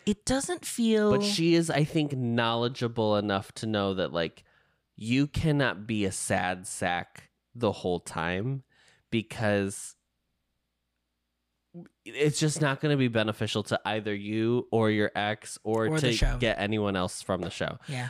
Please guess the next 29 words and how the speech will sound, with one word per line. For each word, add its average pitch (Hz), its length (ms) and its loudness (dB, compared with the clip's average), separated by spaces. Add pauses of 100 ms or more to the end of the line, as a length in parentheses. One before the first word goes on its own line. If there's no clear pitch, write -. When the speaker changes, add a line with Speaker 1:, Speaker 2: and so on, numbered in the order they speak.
(100)
Speaker 2:
I 165 80 2
still 190 200 0
think 196 180 0
she 127 220 -2
is, 123 220 2
like, 107 160 -2
sad, 120 360 -2
and 98 200 -8
obviously, 95 640 -8
God, 95 200 -2
I 95 60 0
can't 110 220 -6
even 98 160 -2
imagine 85 400 -2
what 78 100 -6
she's - 160 -12
going 110 260 -2
through. 60 260 -8
Speaker 1:
Yeah. 143 200 -6 (340)
Speaker 2:
But 143 340 2 (800)
Speaker 1:
She 311 220 2
genu- 202 300 4
Speaker 2:
Haeun 165 300 2
would 131 180 4
have 110 140 0
put 98 140 0
her 78 60 0
finger 62 280 -10
down - 160 -8